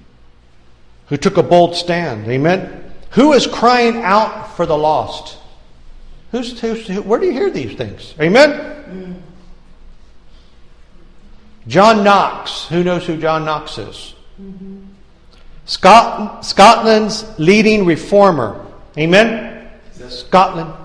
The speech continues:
Speaker 3: Presbyterian from?
Speaker 1: Might have been, but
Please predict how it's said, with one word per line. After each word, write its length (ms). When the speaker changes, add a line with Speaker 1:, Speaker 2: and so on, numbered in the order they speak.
Speaker 3:
Presbyterian 760
from? 680
Speaker 1:
Might 200
have 100
been, 520
but 580